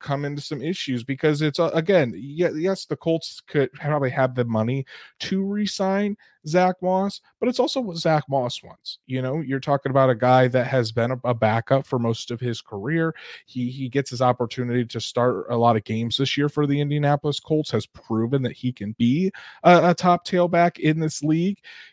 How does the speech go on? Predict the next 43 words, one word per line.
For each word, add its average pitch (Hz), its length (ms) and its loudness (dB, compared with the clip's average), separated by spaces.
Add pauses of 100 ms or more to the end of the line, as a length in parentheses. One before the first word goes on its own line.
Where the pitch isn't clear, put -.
(280)
you 123 120 -8
know, 135 300 -4
does 139 160 -2
Zach 139 280 2
Moss 170 280 0
wanna 147 180 -2
go 139 240 2
somewhere 151 420 2
else - 540 2
and, 135 300 6
and, 135 420 4
and, 135 360 0
and 131 320 -2
be 147 220 -4
the 147 140 -2
starting, 113 480 -4
be 123 200 -4
that 135 240 2
bell 127 240 2
cow 131 260 2
main 117 360 -2
running 113 380 -4
back 123 280 0
for 147 220 -4
another 147 300 -4
team? 196 320 -12 (560)
Uh, 107 220 -8 (100)
it 90 320 -6
also 123 340 0
could 135 200 -10
come 147 180 0
down 160 240 4
to 180 100 0
money. 175 320 0 (140)
You 127 120 2
know, 131 320 2
if 151 200 4
another 156 280 4
team 165 380 0
is 139 200 2
offering 143 640 4
him 131 340 -2
money, 117 640 -2